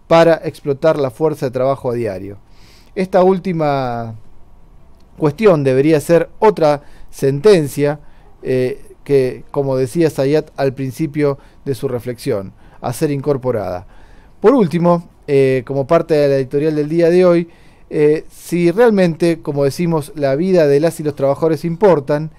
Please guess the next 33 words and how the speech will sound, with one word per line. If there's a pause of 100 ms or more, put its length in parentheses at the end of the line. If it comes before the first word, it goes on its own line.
(240)
no
se
puede
asumir
un
rol
de
observador (420)
de
cómo
el
gobierno
y
las
direcciones
sindicales (320)
se
flexibilizan
frente
a
los
grandes
empresarios (400)
que
ponen
en
riesgo (360)
la
salud
de
los
trabajadores, (240)
suspenden